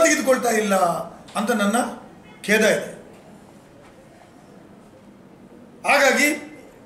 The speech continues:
time follow ಮಾಡ್ತಕ್ಕಂಥದ್ದು, ಟೈಮಿಂಗ್ಸಲ್ಲಿ ಫಾಲೋ ಮಾಡ್ತಕ್ಕಂಥದ್ದಕ್ಕೆ ಕಮಿಷನರ್ ಅವರು ಮಂಗಳೂರು ನಗರಕ್ಕೆ ಸೇರಿ ಪೊಲೀಸ್ ಅವರು ಮತ್ತು ಎಸ್ ಪಿ ಇದನ್ನು ಕೂಡಲೇ ತಾವು ಅದರ ಬಗ್ಗೆ ಕ್ರಮ ತೆಗೆದುಕೊಳ್ಬೇಕು ಅಂತ ಹೇಳೋದನ್ನು ನಾನು ತಮ್ಮ ಮೂಲಕ ಒತ್ತಾಯವನ್ನು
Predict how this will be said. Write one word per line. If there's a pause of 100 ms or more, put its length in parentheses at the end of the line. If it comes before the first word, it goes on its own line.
(120)
time
follow
ಮಾಡ್ತಕ್ಕಂಥದ್ದು, (720)
ಟೈಮಿಂಗ್ಸಲ್ಲಿ
ಫಾಲೋ
ಮಾಡ್ತಕ್ಕಂಥದ್ದಕ್ಕೆ (240)
ಕಮಿಷನರ್
ಅವರು
ಮಂಗಳೂರು
ನಗರಕ್ಕೆ
ಸೇರಿ (460)
ಪೊಲೀಸ್
ಅವರು
ಮತ್ತು
ಎಸ್
ಪಿ (120)
ಇದನ್ನು
ಕೂಡಲೇ (220)
ತಾವು
ಅದರ
ಬಗ್ಗೆ
ಕ್ರಮ
ತೆಗೆದುಕೊಳ್ಬೇಕು
ಅಂತ
ಹೇಳೋದನ್ನು
ನಾನು (180)
ತಮ್ಮ
ಮೂಲಕ
ಒತ್ತಾಯವನ್ನು